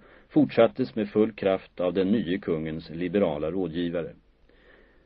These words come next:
Indragningsmakten, som så länge tillämpats mot misshagliga tidningar,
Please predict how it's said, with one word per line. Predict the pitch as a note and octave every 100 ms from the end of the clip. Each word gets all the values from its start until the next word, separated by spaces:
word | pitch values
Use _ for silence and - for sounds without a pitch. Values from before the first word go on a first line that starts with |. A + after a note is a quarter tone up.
| _ _ _ _ _ _ D#3+
Indragningsmakten, | D#3 C3 B2 A#2 B2 G#2+ A#2+ C3+ C3+ - D3+ D3
som | C3+ C3
så | C3 A#2
länge | C3 F2+ F#2
tillämpats | C3 F#2+ F2 F2+ F#2+ G2+ -
mot | F#2+ E2+
misshagliga | G2 A2+ G#2 - F2 E2+ F2+ F#2 F#2
tidningar, | - F2+ D2+ D2+ E2